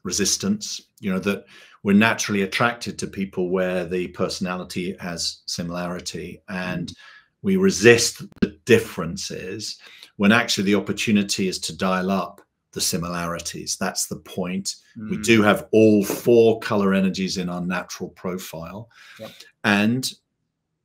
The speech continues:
Speaker 1: it's, they're different levels and different preferences, but actually I can dial one up. I can decide, even though I lead with yellow energy, I can decide to dial up blue energy. And so I need to be more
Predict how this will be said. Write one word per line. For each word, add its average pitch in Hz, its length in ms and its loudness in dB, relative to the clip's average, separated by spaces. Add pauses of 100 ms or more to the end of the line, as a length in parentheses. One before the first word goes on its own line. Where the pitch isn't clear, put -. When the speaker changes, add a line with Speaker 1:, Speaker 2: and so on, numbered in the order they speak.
(120)
Speaker 1:
it's, - 440 0
they're 95 140 2
different 78 340 -4
levels 87 420 -4
and 85 100 -4
different 92 380 -10
preferences, 95 1000 -6
but 92 160 -4
actually 104 360 -2
I 117 40 -2
can 117 180 -4
dial 113 300 4
one 107 160 2
up. 143 300 -4
I 98 80 -4
can 95 180 -2
decide, 101 840 -2 (360)
even 98 240 0
though 95 180 0
I 92 80 0
lead 98 400 0
with 95 180 -4
yellow 101 460 0
energy, 90 640 -10 (320)
I 117 80 -4
can 127 160 -4
decide 131 320 -2
to 127 80 -8
dial 127 260 0
up 131 180 -6
blue 110 240 0
energy. 101 300 -8
And 92 100 -6
so 104 120 -6
I 107 60 -4
need 135 180 -6
to - 80 -12
be 110 140 -2
more 107 580 2